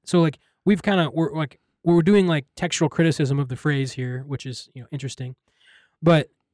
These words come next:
what, what I think he's getting at, 'cause it's interesting, even if, i-, if we were to attribute our modern phrase, like, current phrase, to him,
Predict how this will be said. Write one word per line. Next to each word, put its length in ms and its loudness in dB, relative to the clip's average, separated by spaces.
what, 220 -2
what 140 4
I 120 4
think 200 0
he's 180 2
getting 320 2
at, 220 -20
'cause 140 -6
it's 100 -6
interesting, 640 -2
even 240 0
if, 180 0
i-, 140 -2
if 180 -2
we 80 4
were 220 4
to 80 6
attribute 460 2
our 240 4
modern 520 0
phrase, 640 -10
like, 200 -20
current 400 -2
phrase, 480 -14
to 100 -10
him, 400 -6